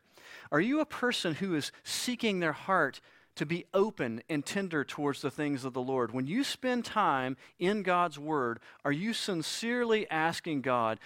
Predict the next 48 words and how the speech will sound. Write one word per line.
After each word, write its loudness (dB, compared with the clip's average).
to 2
communicate 0
something -4
of 0
himself -2
to -4
you -4
that -4
you -4
might 2
walk 4
away 0
from -4
that -2
time -2
being 0
nearer 2
to -8
the -2
Lord 0
and 0
understanding 0
more 0
of -2
who -4
he -4
is 2
in -2
a -2
personal -2
way? 2
Or 4
are 8
you 0
just -2
checking 0
off 2
a -2
box 0
and -4
reading -2
something -4
that -2
you -4
may -2
have -2
read 0
before, -6